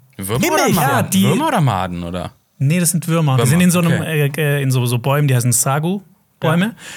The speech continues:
Speaker 3: Und wenn diese Bäume gefällt werden, dann
Speaker 2: Aber
Speaker 3: modern
Speaker 2: waren
Speaker 3: die und sowas. Und die fressen quasi dieses, ähm, dieses Holz.
Speaker 1: Okay.
Speaker 2: Du hast es nicht gegessen, aber waren Timon und Pumba nicht enttäuscht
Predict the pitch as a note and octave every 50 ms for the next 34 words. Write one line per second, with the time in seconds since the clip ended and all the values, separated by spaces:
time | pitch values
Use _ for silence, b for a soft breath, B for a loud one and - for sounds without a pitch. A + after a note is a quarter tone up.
0 | B B B - - C#3 B2 B2 B2+ C3 B2+ B2+ B2+ B2 B2 B2 A#2+ A#2+ A2+ A2+
1 | B2+ A#2+ A#2+ A#2 A#2+ - - C#3+ D3 C#3+ D3+ D3+ C#3+ C#3 C3+ C3 B2 A2+ A2+ A2+
2 | A#2 C3 B2+ A#2+ C3 D3 - D3 C#3+ C#3 C#3 C#3 C3+ C3+ C3+ C3 C3 C3 E3 C3
3 | B2 C3 B2+ B2+ - - - C3 B2+ C3 - C3 B2 B2 A#2+ A#2+ - - C3 A#2
4 | A#2 A#2+ A#2 A#2 A2+ A#2 A2+ A2 - - - - A#2+ A2 A2 A2 A2 A2 A2+ A2+
5 | - B B B B B B B _ _ _ - - _ - - C3 A#2 - -
6 | C3 A#2 A2+ G#2+ - - - _ _ - - - - F3 D3+ C#3+ D3+ C#3+ D3 G#3
7 | F#3+ F#3+ F#3 D#3 D3+ D3 D3+ - F#3+ G#3+ A#3 B B B B B B B B B
8 | B - C#3 C#3 C#3+ C#3+ D3 D3 D3+ C#3+ - - G3 F#3 F3+ D#3+ D3+ C3+ - F3
9 | E3+ F3 F#3 F3+ F#3 F#3+ - G3 F#3 - - F#3+ G#3 B3+ - - - - -